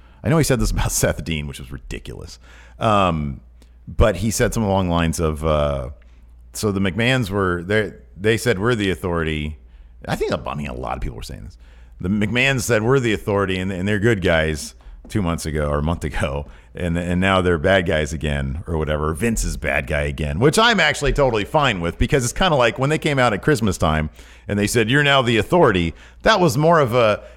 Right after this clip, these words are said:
"Hey, everybody, we're the actors in this thing, and we're the producers of this play, and, and this is how we're gonna tell the story now.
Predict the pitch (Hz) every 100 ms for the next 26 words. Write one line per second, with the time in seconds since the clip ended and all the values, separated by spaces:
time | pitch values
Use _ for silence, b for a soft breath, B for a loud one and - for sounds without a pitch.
0 | B 214 226 156 127 113 110 104 104 117
1 | 110 151 185 135 117 120 165 - 110 98
2 | 104 95 95 - 101 117 113 117 123 110
3 | 107 131 123 98 95 90 - 95 92 107
4 | 104 101 104 113 117 127 110 131 120 113
5 | 117 - 120 110 - 175 147 90 82 78
6 | 98